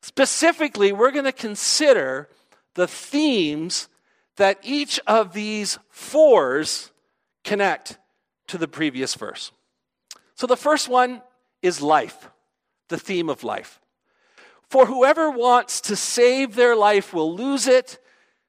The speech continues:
but whoever loses their life for me will find it." It's o-, important to understand what Jesus is talking about when he uses the word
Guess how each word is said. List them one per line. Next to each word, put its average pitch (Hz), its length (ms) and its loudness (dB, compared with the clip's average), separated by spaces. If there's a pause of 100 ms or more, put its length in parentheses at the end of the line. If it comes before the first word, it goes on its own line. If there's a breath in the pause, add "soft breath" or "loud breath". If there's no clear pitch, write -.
(120)
but 170 120 0
whoever 175 340 2
loses 233 540 0
their 151 160 0
life 151 280 0
for - 220 -10
me 156 420 -4 (640)
will 139 140 -2
find 113 420 -8
it." - 120 -18 (720 soft breath)
It's 262 220 -2
o-, 311 140 2
important 320 640 0
to - 180 -6
understand 196 920 -2 (840)
what 214 200 2
Jesus 262 480 -2
is 240 160 -4
talking 233 520 2
about 143 480 0
when 190 140 -4
he 214 200 -4
uses 226 760 -2 (280 soft breath)
the 185 140 2
word 165 600 2